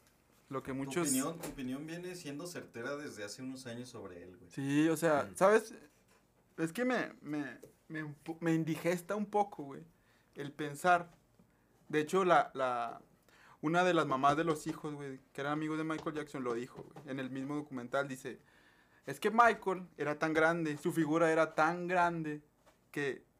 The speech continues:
Speaker 1: los delitos que haya cometido, que por cierto lo declararon inocente, los delitos que se le culparon,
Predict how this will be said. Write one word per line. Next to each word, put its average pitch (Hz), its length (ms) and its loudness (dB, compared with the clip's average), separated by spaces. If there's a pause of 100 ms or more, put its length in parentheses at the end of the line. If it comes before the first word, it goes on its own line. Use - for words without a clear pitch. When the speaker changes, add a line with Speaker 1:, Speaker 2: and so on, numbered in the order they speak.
(120)
Speaker 1:
los 151 180 2
delitos 151 420 0
que - 80 -4
haya 170 140 2
cometido, 170 360 2
que 170 80 0
por 139 160 -2
cierto 147 300 0
lo 165 120 4
declararon 139 520 0
inocente, 170 580 -4 (840)
los 151 200 2
delitos 147 280 -4
que 214 100 -6
se 208 100 -4
le 196 120 -2
culparon, 202 520 2